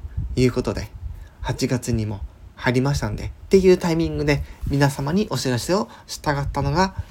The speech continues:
今回のこのYouTubeのお話になります。が、がですよ。残念ながら、これまで出してきたやつをそのまま出します。はい。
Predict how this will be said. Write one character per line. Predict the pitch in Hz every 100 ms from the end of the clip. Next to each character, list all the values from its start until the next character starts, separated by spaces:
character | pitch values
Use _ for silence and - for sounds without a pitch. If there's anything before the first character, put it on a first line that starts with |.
| -
今 | - 113
回 | 104 117
の | 147 202 - - -
こ |
の | 113 -
YouTube | 123 131 110 98 117
の | 156
お |
話 | 139 113 101 -
に | 98
な | 90
り | 90
ま | - 143
す。 | - - - - - - - - - - - -
が、 | 135 254 220 123 - - - - - - - - - - - - - - - 131
が | 170
で | 254
す | 214 -
よ。 | 107 - - - - - - - - - - - - - - - - -
残 | 135 185 214
念 | 226
な | 220 208
が | 139
ら、 | 120 110 117 - - - - - - - - - -
こ | -
れ | 208
ま | 220 233
で | 143
出 | 131 143
し |
て | - 131
き | -
た | 127
や | 110
つ | 104 -
を | 113 110 - - -
そ | - -
の | 160 190
ま | 190
ま | 175
出 | 151
し | 143
ま | 139
す。 | 123 - - - - - - - - - -
は | - -
い。 | 120